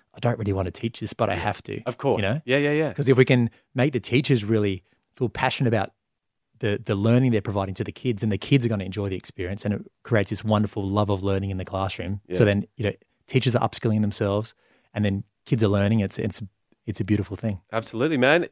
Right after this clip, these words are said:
Speaker 2: Over five hundred schools and counting. If, like, someone's listening to this right now and they wanna get involved in Amplify Music, man, wha-, what's the best way to go about it?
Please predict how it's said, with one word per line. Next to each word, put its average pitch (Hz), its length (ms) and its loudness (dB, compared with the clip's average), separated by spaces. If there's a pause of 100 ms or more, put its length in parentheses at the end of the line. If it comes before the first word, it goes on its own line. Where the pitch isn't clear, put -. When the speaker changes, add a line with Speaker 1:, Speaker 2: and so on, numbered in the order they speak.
Speaker 2:
Over 151 200 8
five 165 320 6
hundred 160 280 0
schools 170 400 2
and 127 160 -2
counting. 156 600 4
If, 170 380 2
like, 190 220 0
someone's 233 300 2
listening 208 240 2
to - 20 6
this 165 160 4
right 165 140 8
now 156 100 6
and 143 80 6
they 143 40 6
wanna 147 160 4
get 135 120 4
involved 120 320 6
in 120 80 4
Amplify 113 380 2
Music, 98 240 -2
man, 107 160 -2
wha-, 131 100 -2
what's 135 220 0
the 139 60 -6
best 123 220 0
way 120 80 2
to 117 80 2
go 110 140 4
about 107 280 6
it? - 60 -10